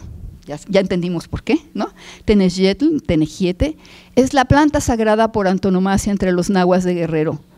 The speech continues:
según Ruiz de Alarcón. Es el operador simbólico en todo contexto ritual. No había ritual donde no estuviera presente el tabaco.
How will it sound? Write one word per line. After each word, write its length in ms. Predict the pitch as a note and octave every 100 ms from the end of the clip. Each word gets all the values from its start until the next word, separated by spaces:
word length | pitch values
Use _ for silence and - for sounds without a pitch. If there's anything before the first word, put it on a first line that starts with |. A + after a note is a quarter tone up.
| _
según 320 | - D#3+ E3
Ruiz 180 | E3 D#3+
de 80 | D#3
Alarcón. 560 | D#3 D3+ - D#3+ D3 - - - _
Es 160 | A3+ A3+
el 140 | C4
operador 540 | A3+ A3+ A3 A3 B3 B3+
simbólico 840 | - B3 G#3+ G#3 G3+ G3 - D#4 _ _ _ - -
en 220 | G#3+ A3
todo 400 | - C#4+ C4+ C#4
contexto 560 | A3+ G3+ G3 - - G#3
ritual. 380 | D#3+ - - - - -
No 120 | A#3
había 220 | A#3 C4+
ritual 440 | A#3+ G#3 - A3 A3 -
donde 240 | B3+ C4+
no 100 | C#4+
estuviera 400 | D4 D4 B3+ B3+
presente 600 | B3+ G#3 - C4 C#4 A#3+
el 80 | E3+
tabaco. 440 | - F#2 - -